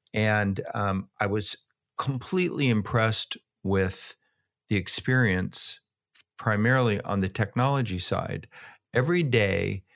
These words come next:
during, while they had my car, I received a text message from the shop. Of course, it was from a platform. I'm assuming it was yours. And it told me how far along my car is in the repair process,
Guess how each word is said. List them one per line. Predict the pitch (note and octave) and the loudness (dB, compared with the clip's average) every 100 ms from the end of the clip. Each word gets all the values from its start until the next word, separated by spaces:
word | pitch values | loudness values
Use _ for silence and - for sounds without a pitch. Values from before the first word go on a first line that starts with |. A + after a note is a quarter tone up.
| _ _ _ _ | _ _ _ _
during, | - G#2+ G#2+ G#2 G#2+ - | -2 0 2 0 -2 -2
while | A2 | 0
they | G2+ G2 | 2 2
had | G2+ G#2 | 2 0
my | G#2+ G#2 | 0 -2
car, | - F#2+ F#2 G2 - | -2 -2 -2 -4 -2
I | G#2 | 0
received | G#2+ A2+ - F#2 F#2 | 2 2 0 -2 -4
a | |
text | G2 B2 B2+ - | -2 0 0 -2
message | F2+ D#2+ - - - - - _ _ | -2 -2 -4 -8 -10 -14 -16 _ _
from | - F#2 F2 | -4 -2 -2
the | |
shop. | F2 - D#2+ E2 - _ - | -2 -2 -4 -6 -14 _ -10
Of | G2 | -8
course, | - E2+ - | -4 -4 -4
it | F2+ | -4
was | F2 - - - - | -4 -4 -6 -10 -12
from | - F#2+ | -4 -4
a | D#2+ | -2
platform. | - F2+ F2+ - E2 F2 | -2 -2 -2 -6 -6 -4
I'm | F2+ E2+ | -4 -4
assuming | - G2 F2+ | -4 -2 -2
it | F2+ | -2
was | F2+ F#2 | -4 -2
yours. | A#2+ F#2+ D#2+ - - - - - - | -2 -2 -4 -6 -10 -18 -18 -18 -14
And | - G2 F#2+ G2 | -4 -2 -2 -4
it | - A2 G2+ | -6 -4 -4
told | - A#2 A2+ G2 | -2 2 2 2
me | G#2 G2+ F#2+ - - | 0 0 0 -6 -20
how | - G#2+ | -4 -2
far | - A#2 | 0 2
along | A2 G#2 G#2 | 2 2 2
my | G2 | 0
car | G2+ G2+ F#2+ F#2 | 0 0 2 2
is | F#2+ F#2 F#2 F2+ - - | 2 2 0 -2 -4 -4
in | G2+ | 0
the | F#2+ | 2
repair | F#2+ F2+ F#2 F2+ | 0 0 0 -2
process, | - F2+ E2+ - F2 F2 - | -2 -2 -2 -2 -4 -4 -6